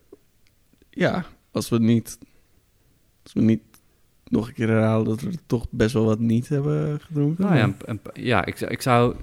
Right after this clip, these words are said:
Speaker 2: ik zou zeggen iets meer dan een paar.
Speaker 1: Ja. Maar
Speaker 2: Eh,
Speaker 1: we zijn best, we zijn wel, we zijn wel
Speaker 2: we zijn
Speaker 1: soldaten
Speaker 2: over de helft
Speaker 1: geweest. We zijn
Speaker 2: gekomen.
Speaker 1: soldaten van de historie
Speaker 2: Ja.
Speaker 1: geweest vandaag.
Speaker 2: Ja.
Speaker 1: Ja.
Speaker 2: Ehm,
Speaker 1: Voor de,
Speaker 2: maar
Speaker 1: gewoon die,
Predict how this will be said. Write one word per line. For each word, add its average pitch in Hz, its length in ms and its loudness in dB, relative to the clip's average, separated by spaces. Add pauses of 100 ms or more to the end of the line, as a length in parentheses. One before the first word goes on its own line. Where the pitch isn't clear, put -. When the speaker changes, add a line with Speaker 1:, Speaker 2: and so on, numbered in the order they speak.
(200)
Speaker 2:
ik - 140 -12
zou 117 140 -2
zeggen 117 220 -4
iets 127 160 -2
meer 113 180 2
dan 107 100 0
een 98 120 0
paar. 85 320 -2 (460)
Speaker 1:
Ja. - 260 -2 (1300)
Maar - 120 2
Speaker 2:
Eh, 120 60 8
Speaker 1:
we 127 60 6
zijn 131 220 6
best, 151 240 4
we 123 120 0
zijn 131 220 4
wel, 135 320 6
we 139 80 -4
zijn 127 140 4
wel 123 100 6
Speaker 2:
we 113 60 0
zijn 127 140 8
Speaker 1:
soldaten 139 220 6
Speaker 2:
over 135 40 4
de 131 60 6
helft 107 160 8 (140)
Speaker 1:
geweest. - 60 -8
We 117 60 -4
zijn 90 200 4
Speaker 2:
gekomen. 87 200 2
Speaker 1:
soldaten 139 280 2
van 135 120 2
de 113 60 2
historie - 560 -4
Speaker 2:
Ja. 107 80 -6
Speaker 1:
geweest - 180 -8
vandaag. 180 400 -8
Speaker 2:
Ja. 104 260 -6 (340)
Speaker 1:
Ja. - 160 -8 (120)
Speaker 2:
Ehm, 135 460 4 (240)
Speaker 1:
Voor - 180 0
de, 127 60 8
Speaker 2:
maar 139 200 6
Speaker 1:
gewoon 120 240 -2
die, 117 120 0